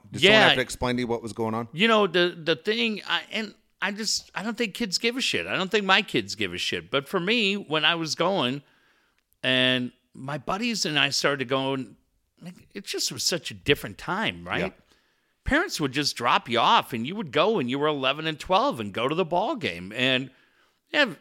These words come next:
Speaker 2: seven, eight bucks, and you could get a hot dog and, and get a Coke and then get a scorecard, man. And we would, we would keep score.
Speaker 1: What, do you really?
Speaker 2: Yeah, we learned how to keep
Speaker 1: Dude,
Speaker 2: score
Speaker 1: I
Speaker 2: at
Speaker 1: didn't
Speaker 2: an
Speaker 1: learn how
Speaker 2: early
Speaker 1: to keep
Speaker 2: age.
Speaker 1: score until I was in the media.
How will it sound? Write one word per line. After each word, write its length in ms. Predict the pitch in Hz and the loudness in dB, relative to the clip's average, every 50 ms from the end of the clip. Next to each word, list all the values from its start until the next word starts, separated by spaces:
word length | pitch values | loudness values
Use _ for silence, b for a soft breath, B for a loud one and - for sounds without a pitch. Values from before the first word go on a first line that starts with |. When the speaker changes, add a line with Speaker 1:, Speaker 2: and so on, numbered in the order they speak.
| _ - | _ -4
Speaker 2:
seven, 400 | - - - 180 160 175 185 180 | -2 2 4 4 4 4 4 4
eight 280 | 180 180 175 147 143 143 | 4 4 4 2 0 0
bucks, 340 | 143 156 - - - - | 2 2 2 0 0 0
and 100 | 156 147 | 0 0
you 60 | 143 139 | 0 -2
could 180 | 147 143 139 131 | -4 -6 0 2
get 120 | 156 143 | 4 6
a 80 | 139 127 | 6 6
hot 240 | 143 151 165 165 - | 6 6 4 6 6
dog 300 | 196 185 202 220 202 170 | 6 6 8 6 6 2
and, 300 | 139 123 127 120 95 - - | 0 -2 -2 -4 -6 -10 -8
and 220 | 151 135 127 123 | -4 -4 -2 0
get 140 | 139 151 143 | 0 0 0
a 40 | 117 | 0
Coke 500 | 107 - - 135 160 208 233 220 - 156 | -2 -4 -2 0 2 2 2 2 0 -2
and 140 | 143 139 | 0 0
then 360 | 156 165 165 170 160 156 - _ | 0 -2 -2 -4 -6 -10 -10 _
get 160 | - 165 170 | -2 -2 -2
a 40 | 208 | 0
scorecard, 800 | 180 - - - - 208 240 349 - - - 104 92 82 73 78 | -2 -4 -2 2 4 4 4 4 2 -2 -4 -4 -4 -6 -6 -8
man. 320 | 92 92 107 143 190 202 - - | -6 -4 -2 -2 -2 -4 -2 -2
And 240 | 156 143 131 131 | -2 -2 -2 -4
we 200 | 139 175 208 240 | -4 -2 -2 -2
would, 460 | 233 190 160 147 143 156 185 185 196 - _ _ _ _ _ _ _ _ _ _ _ _ _ _ _ _ _ _ _ | 0 2 2 4 4 4 2 2 -2 -8 _ _ _ _ _ _ _ _ _ _ _ _ _ _ _ _ _ _ _
we 160 | 113 123 175 | -2 0 0
would 240 | 220 285 311 220 - | 0 0 0 -2 -4
keep 260 | - - 233 247 226 | -2 0 0 0 2
score. 640 | - - - - 240 254 302 330 294 - - - - _ | 0 -2 2 4 4 6 6 4 4 2 0 -4 -12 _
Speaker 1:
What, 120 | - 113 143 | -2 0 2
do 60 | 165 | 2
you 60 | 156 | 4
really? 220 | 147 160 185 185 - | 4 4 4 2 0
Speaker 2:
Yeah, 300 | 131 160 214 262 302 285 | 0 2 4 4 6 4
we 160 | 214 156 180 220 | 4 2 2 2
learned 240 | 254 285 302 285 | 2 2 2 2
how 100 | 254 247 | 2 2
to 80 | 240 240 | 0 0
keep 260 | 240 - - 220 185 | -2 -2 -4 -4 0
Speaker 1:
Dude, 140 | - 160 170 | 0 4 8
Speaker 2:
score 140 | 220 220 240 | 10 10 10
Speaker 1:
I 40 | 226 | 10
Speaker 2:
at 40 | |
Speaker 1:
didn't 80 | 160 147 | 8 6
Speaker 2:
an 60 | - | 4
Speaker 1:
learn 80 | 180 - | 6 6
how 40 | 165 | 6
Speaker 2:
early 120 | 180 208 226 | 6 8 8
Speaker 1:
to 80 | 233 214 | 6 6
keep 80 | 170 98 | 4 2
Speaker 2:
age. 100 | - - | -2 -6
Speaker 1:
score 240 | - 165 160 156 143 | -2 2 2 2 2
until 260 | 131 - 143 135 123 | 2 0 2 4 6
I 60 | 117 | 4
was 120 | 117 104 | 4 4
in 60 | 110 104 | 0 -2
the 80 | 98 | -4
media. 280 | 95 98 87 82 69 | -4 -4 -6 -6 -8